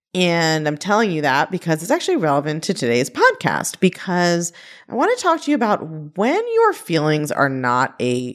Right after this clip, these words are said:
kind of good guide and how to know when something being really difficult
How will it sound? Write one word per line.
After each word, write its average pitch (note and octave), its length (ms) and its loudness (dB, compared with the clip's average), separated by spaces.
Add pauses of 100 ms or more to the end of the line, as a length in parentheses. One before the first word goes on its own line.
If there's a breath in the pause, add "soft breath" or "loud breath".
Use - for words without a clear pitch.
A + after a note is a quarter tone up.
kind C#3 220 0
of B2+ 260 -4
good C#3 340 2
guide D#3 540 0 (600 loud breath)
and F3+ 520 0
how B3+ 360 0
to F4 140 -4
know G#3 440 2
when D3 540 -2
something C#3+ 440 0
being C#3 280 0
really C3 280 0
difficult D#3+ 840 0